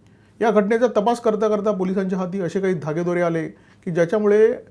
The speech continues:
तुंगा नदीच्या काठी आयईडी स्फोट घडवण्यात आले आहेत,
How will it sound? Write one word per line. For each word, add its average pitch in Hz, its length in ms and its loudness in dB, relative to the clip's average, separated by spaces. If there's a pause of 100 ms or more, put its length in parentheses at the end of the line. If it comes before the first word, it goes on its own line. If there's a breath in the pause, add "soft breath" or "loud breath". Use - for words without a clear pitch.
(420 soft breath)
तुंगा 208 260 4
नदीच्या 208 380 0
काठी 190 640 -4
आयईडी 185 420 0
स्फोट 196 500 0 (120)
घडवण्यात 185 380 0
आले 170 160 0
आहेत, 160 140 -2